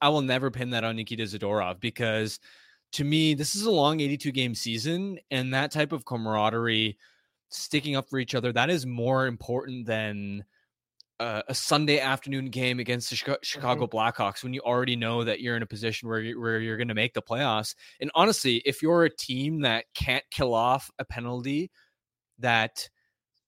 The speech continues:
Speaker 1: was to, was to sort of stand up for a teammate, when you have a two-goal, uh, advantage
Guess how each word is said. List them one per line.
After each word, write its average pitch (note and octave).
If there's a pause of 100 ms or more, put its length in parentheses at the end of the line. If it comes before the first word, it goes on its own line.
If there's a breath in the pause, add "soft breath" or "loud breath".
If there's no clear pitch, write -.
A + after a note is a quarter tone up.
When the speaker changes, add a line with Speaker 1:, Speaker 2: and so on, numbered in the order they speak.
(200)
Speaker 1:
was C3+
to, C#3+
was C3+
to C3
sort B2+
of A2
stand B2+
up B2+
for A#2+
a A2+
teammate, B2+
when C#3
you B2
have C#3+
a D3+
two-goal, B2 (480 soft breath)
uh, G#2
advantage C#3